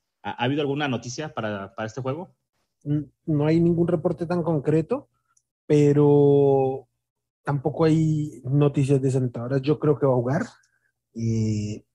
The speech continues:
Speaker 2: yo creo que aquí voy a alinearía a todo el mundo. Yo, eh, espero que este juego sea el, mm,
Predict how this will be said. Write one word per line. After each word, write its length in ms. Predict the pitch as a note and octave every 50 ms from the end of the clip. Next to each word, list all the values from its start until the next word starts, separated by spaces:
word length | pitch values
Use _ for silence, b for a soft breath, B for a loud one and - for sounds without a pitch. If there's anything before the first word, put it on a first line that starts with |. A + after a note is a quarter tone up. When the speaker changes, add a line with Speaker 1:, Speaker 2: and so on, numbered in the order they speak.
| _ -
Speaker 2:
yo 240 | D3+ D3 D3 D#3+ D3
creo 240 | - E3+ E3+ F3 D#3+
que 120 | - E3+
aquí 240 | D#3+ - - F3+ G3
voy 140 | G3+ G3 F3
a 40 |
alinearía 500 | E3 F3+ E3+ D#3 D#3 C#3+ C3+ B2+ C3 C3+
a 60 | B2+ B2+
todo 120 | - C#3+
el 60 | C#3
mundo. 220 | C#3 C#3+ C3+ B2+ B2
Yo, 100 | C3 C3
eh, 280 | - - - D3 C#3+ -
espero 360 | - C#3 B2+ - - D3 D3+ D3
que 60 | D#3
este 160 | C#3+ - D#3+
juego 200 | D#3 D#3 C#3+ D3
sea 420 | C3+ C#3+ D3+ C#3 C3+ C3+ C3+ C#3 b b b b b b b _ _ _ _ _ _
el, 480 | - C3 B2 B2 B2 A#2+ A#2 A2+ A2 - - _ _ _ _ _ _ _ _
mm, 420 | C3 B2+ B2+ B2+ - A#2+ A2+ A2+